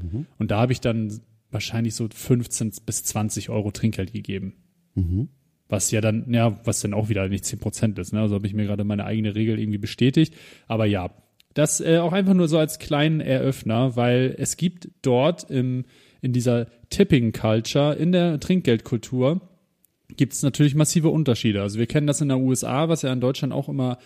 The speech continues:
Speaker 2: häufiger jetzt wird. Da kann ich dich vielleicht auch gleich nochmal dazu fragen, was du davon hältst, weil es gibt ja mittlerweile in der U S A überall. Du kannst immer tippen, äh, an jedem Kartenlesegerät, was jetzt auch in Deutschland immer mehr wird,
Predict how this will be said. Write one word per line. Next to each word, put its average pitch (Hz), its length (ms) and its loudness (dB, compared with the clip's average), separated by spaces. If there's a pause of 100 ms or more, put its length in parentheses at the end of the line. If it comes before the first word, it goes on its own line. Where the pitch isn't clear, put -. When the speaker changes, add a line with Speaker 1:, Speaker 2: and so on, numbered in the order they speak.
(580)
Speaker 2:
häufiger 170 420 8
jetzt 160 300 2
wird. 156 200 4
Da 131 60 4
kann 143 160 0
ich 139 80 -2
dich - 140 -2
vielleicht 123 200 0
auch 120 100 -2
gleich 151 140 2
nochmal 139 200 0
dazu 135 220 -2
fragen, 123 260 0
was 120 120 -2
du 123 80 -2
davon 139 340 0
hältst, 151 280 2
weil 117 100 2
es - 120 -4
gibt 160 160 -2
ja 156 80 6
mittlerweile 139 680 2
in 131 100 -4
der 131 100 2
U 165 100 6
S 165 120 4
A 156 160 2
überall. 117 500 0
Du 110 40 -10
kannst 123 240 -2
immer 190 220 4
tippen, 190 420 4 (640)
äh, 139 160 8
an 139 200 2
jedem 175 300 6
Kartenlesegerät, 156 1040 2
was 127 160 0
jetzt 139 180 0
auch 131 140 -2
in 120 80 0
Deutschland 123 400 2
immer 147 160 4
mehr 156 260 2
wird, 180 180 2